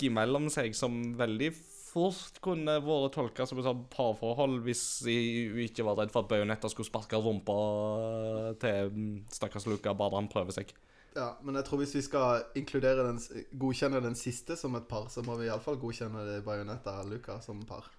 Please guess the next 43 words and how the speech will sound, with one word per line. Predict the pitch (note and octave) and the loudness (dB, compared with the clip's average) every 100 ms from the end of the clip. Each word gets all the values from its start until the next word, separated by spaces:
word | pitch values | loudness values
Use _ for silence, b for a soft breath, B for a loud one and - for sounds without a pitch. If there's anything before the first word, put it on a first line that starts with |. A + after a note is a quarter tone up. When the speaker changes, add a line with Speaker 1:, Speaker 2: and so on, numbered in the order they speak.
| - B B B B B B | -20 B B B B B B
Speaker 1:
Ja, | A2 C3 | 2 4
det | G#2 C3+ | 6 6
er | G#2 | 6
sant. | G2+ G#2 - | 2 -6 -2
Og | D3 | 0
det | |
er | G3 | 2
Speaker 2:
Men | G3 | 0
Speaker 1:
klart | G3 | 0
at | G3 | 0
et, | G3 - | -2 -2
et | G#3 - | -6 -4
par | F#3 A#3 | 0 2
kan | C4+ A#3 | 2 0
være | F#3+ | 0
så | G3 | 2
mangt, | E3 E3+ G#3+ | 4 4 0
ikke | E3+ D3+ | -4 -4
sant? | F3 F#3+ | -2 0
Altså, | F3+ E3 D#3+ | 0 0 0
det, | D#3+ | 2
ehm, | D#3+ D#3 D3+ C3+ C3 C#3 C#3+ C#3+ C#3 C#3 | 2 2 0 2 2 2 0 0 0 0
n-, | C#3+ C#3+ | 0 2
n-, | C#3 C3+ | 2 2
meg-, | C3 | 2
altså, | - C3+ A#2 | 2 2 2
nå | A2 B2+ B2+ B2 A#2+ A#2+ A#2+ | 2 2 2 2 2 2 2
tenkte | E3 - | 2 0
jo | A2+ | 2
jeg | G#2 G#2+ A2+ G#2+ | 2 4 2 2
litt | A2 A2 | 0 2
mer | A2 | 2
det | G#2 G#2+ | 4 2
sånn | G#2+ G#2 | 0 0
romantiske | A2 G2+ G2+ G#2+ G#2 - A2+ G#2 G2+ G2 | 0 0 0 -4 -4 -4 2 4 4 2
variant, | G2+ B2+ E3 | 2 2 2
absolutt, | A#2+ - B2+ D#3+ C3+ | -2 -4 0 0 0
men | A#2+ A2+ | -2 0
det | A2 | 0
går | G#2+ A#2+ | 2 4
jo | |
an, | C#3+ G#2 G2+ - | 4 2 0 -2
altså, | B2 A2+ | -2 0